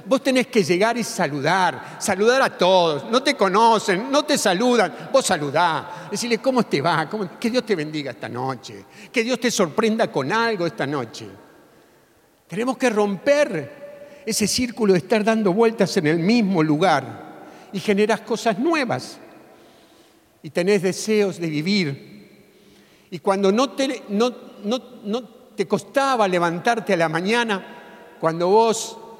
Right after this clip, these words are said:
tenés tus pies que salieron de la trampa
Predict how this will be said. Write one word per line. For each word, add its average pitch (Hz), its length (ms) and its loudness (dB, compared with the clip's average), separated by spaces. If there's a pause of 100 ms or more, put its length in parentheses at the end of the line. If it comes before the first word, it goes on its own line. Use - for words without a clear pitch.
(160)
tenés 165 300 -2
tus 165 160 -8
pies 175 520 -2
que 151 120 -8
salieron 156 480 -2
de 139 100 -2
la 127 140 -2
trampa 135 760 -4